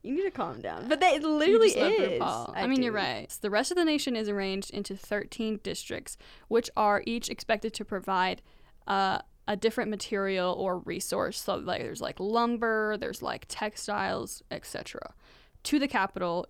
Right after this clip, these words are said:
Speaker 2: in exchange for protection from the capital's police force, the Peacekeepers,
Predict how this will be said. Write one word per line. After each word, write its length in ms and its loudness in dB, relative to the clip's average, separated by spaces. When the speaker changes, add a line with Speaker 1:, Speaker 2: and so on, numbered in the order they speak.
Speaker 2:
in 140 2
exchange 460 -2
for 200 -6
protection 680 -4
from 180 -4
the 80 -4
capital's 480 -4
police 460 -2
force, 420 -4
the 120 -2
Peacekeepers, 880 -10